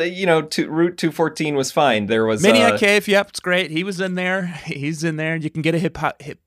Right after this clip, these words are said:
Speaker 2: hippopotamus.
Speaker 1: Hip-hop-, hop-, hippopotamus?
Speaker 2: I kept trying to type it into our Google Sheet, and it, the Google Sheet was like, "No, you mean hippopotamus." I was like, I swear to you, man, I'm just swapping. I know it looks like I'm just swapping around three letters,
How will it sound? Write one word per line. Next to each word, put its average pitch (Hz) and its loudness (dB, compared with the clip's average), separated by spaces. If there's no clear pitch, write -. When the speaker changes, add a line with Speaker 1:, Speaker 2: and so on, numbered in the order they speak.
Speaker 2:
hippopotamus. 135 -4
Speaker 1:
Hip-hop-, 123 -4
hop-, 120 -6
hippopotamus? 123 -2
Speaker 2:
I - 0
kept 220 -4
trying 175 -2
to 170 -4
type 127 -6
it 139 -4
into 127 -6
our 123 -2
Google 120 -10
Sheet, 107 -10
and 110 -10
it, - -12
the 135 -8
Google 131 -10
Sheet - -8
was 113 -12
like, 98 -12
"No, 117 -6
you 104 -8
mean 135 -8
hippopotamus." 101 -12
I 113 -10
was 113 -10
like, 117 -10
I 127 -6
swear 107 -4
to 80 -12
you, 71 -12
man, 78 -12
I'm 127 -4
just 147 -6
swapping. 131 -6
I 123 -2
know 151 2
it 151 4
looks 151 0
like 143 -2
I'm 120 -6
just 120 -6
swapping 113 -4
around 110 -8
three 104 -8
letters, 107 -6